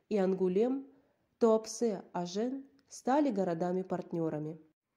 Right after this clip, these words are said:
Договор об установлении дружественных связей города Ажена с Туапсе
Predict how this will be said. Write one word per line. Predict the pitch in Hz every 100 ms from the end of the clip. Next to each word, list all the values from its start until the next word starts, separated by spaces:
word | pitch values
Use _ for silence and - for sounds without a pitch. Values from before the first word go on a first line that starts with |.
| _
Договор | 196 208 233 247 330
об | 285
установлении | 240 - 233 233 226 269 254
дружественных | 214 220 240 226 - 208 196 196
связей | - 202 220 226 196
города | 185 220 226 196 190
Ажена | - 196 190 214 247 196 190
с | - -
Туапсе | 214 196 196 - 277 320